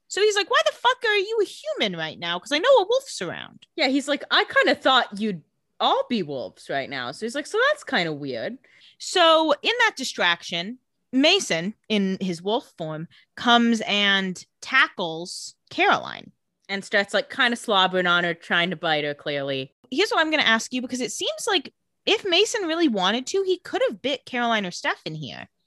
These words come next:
Speaker 1: So why do you think he didn't?
Speaker 2: I think he just couldn't get a, a clear bite.
Speaker 1: Okay.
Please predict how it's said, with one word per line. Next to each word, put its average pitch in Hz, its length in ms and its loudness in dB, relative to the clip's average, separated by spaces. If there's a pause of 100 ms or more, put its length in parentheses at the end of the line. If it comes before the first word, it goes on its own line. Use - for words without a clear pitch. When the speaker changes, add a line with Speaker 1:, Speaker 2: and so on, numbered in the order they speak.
(260)
Speaker 1:
So 277 140 -2
why 311 200 4
do 392 40 4
you 403 60 4
think 415 180 -8
he 269 80 -8
didn't? - 540 -8 (100)
Speaker 2:
I 240 140 2
think 359 180 -2
he 311 100 2
just 269 200 -6
couldn't 233 280 0
get 214 140 2
a, 175 180 0 (200)
a 180 120 0
clear 190 380 0
bite. 139 480 -4 (300)
Speaker 1:
Okay. 320 240 0